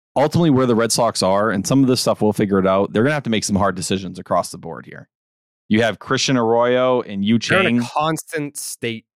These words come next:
Speaker 2: of hard decision making.
Speaker 1: Yeah, be-, 'cause you have good depth, but a lot of the depth within itself isn't
Speaker 2: Redundant.
Speaker 1: Yeah, it's redundant and it's not game changing. Like, really, the only game changer is Trevor Story.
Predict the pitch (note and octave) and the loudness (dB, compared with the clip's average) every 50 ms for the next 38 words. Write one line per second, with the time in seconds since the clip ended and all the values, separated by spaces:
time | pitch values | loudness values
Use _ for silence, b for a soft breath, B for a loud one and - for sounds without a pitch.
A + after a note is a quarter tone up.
0 | _ - F#2 F2+ F2 F2 E2+ E2 D#2 - - - _ _ _ _ _ _ _ _ | _ -14 -12 -10 -10 -10 -12 -16 -20 -20 -20 -20 _ _ _ _ _ _ _ _
1 | _ _ _ _ _ _ _ _ _ _ _ _ _ - - A2+ G#2 G2 F#2 F2 | _ _ _ _ _ _ _ _ _ _ _ _ _ -10 -4 -2 -2 -2 -4 -6
2 | F2 F2 - - F#2 E2 E2+ E2+ D#2 C#2+ C2+ C#2+ _ - - _ _ _ _ - | -10 -12 -12 -10 -12 -12 -12 -14 -16 -16 -18 -20 _ -20 -20 _ _ _ _ -2
3 | D3 G3+ A3+ G#3+ C#3 B2+ B2 A#2+ - F#2+ - F3 C#2+ - - D#3 C3 G#2+ G2+ A2 | -2 -2 -2 -2 -2 -2 -2 -2 -2 -6 -12 -12 -12 -6 -2 -2 -2 0 2 2
4 | C3 B2 - - C#3 C#3 C#3 C#3 C3 C3 C3 - - _ _ _ _ _ - F3 | 2 2 2 2 0 0 -2 -2 -4 -8 -10 -12 -12 _ _ _ _ _ -2 0
5 | F3+ F3+ C#3 A2 C3 B2+ A#2+ G#2 - - - - A2+ G#2+ G#2+ G#2 G#2 A2+ A#2 B2 | 0 0 0 0 0 0 0 0 -4 -6 -4 -2 0 0 0 0 2 2 2 2
6 | B2 B2 A2+ A2 A2 F#2+ - A#2 A2 - - - - G#2 - A#2 A2 G#2+ F#2 - | 2 0 0 -2 -2 0 0 0 0 -2 -2 -4 -4 -2 0 0 0 0 0 -2
7 | - - - A2+ G#2+ G#2 G2 - - G#2+ G2+ F#2 G2 G2 F#2+ F#2 F2+ F2+ - G2 | -2 0 2 2 2 0 -2 -4 -4 -4 -4 -2 -2 -2 -2 -2 -4 -6 -6 -6
8 | G#2+ G#2+ G#2 G#2 G#2 G#2+ G#2 G2+ F#2 F2+ F2 - - _ _ _ _ - - C3+ | -6 -6 -4 -4 -6 -6 -6 -8 -10 -12 -14 -18 -20 _ _ _ _ -4 -2 -2
9 | C#3+ - C#3 - - A#2 B2 G2+ C3+ C#3+ D#3+ F3 F#3+ F3+ C3+ B2+ A#2+ A2 - C3+ | 0 0 -2 -2 0 -2 0 0 0 2 2 2 2 2 2 0 0 0 0 0
10 | B2+ B2+ A2 F#2+ - A2+ A2+ A2+ A2 G2+ - - G#2 F#2 F2+ F2 F2 - F2 F#2 | 0 -2 -2 -4 -4 -2 -2 0 -2 -2 -2 -2 -4 -4 -4 -6 -8 -12 -16 -10
11 | F2+ - B2+ B2 - B2 D3 D#3 E3+ E3 D#3 E3 D#3+ D3+ C3 G#2 A#2+ B2+ B2+ B2+ | -4 -2 -2 0 2 2 2 4 4 2 2 2 2 0 0 0 0 0 0 0
12 | A#2 - B2 A2+ G#2+ G2 G2 F#2+ - - - A#2 G2+ F#2+ F2 - - - F#2+ F2 | 0 0 2 2 2 4 2 2 0 -2 0 -2 -2 -2 -4 -8 -8 -10 -8 -8
13 | F2 D2+ C2+ A#1 A1+ | -10 -10 -14 -18 -20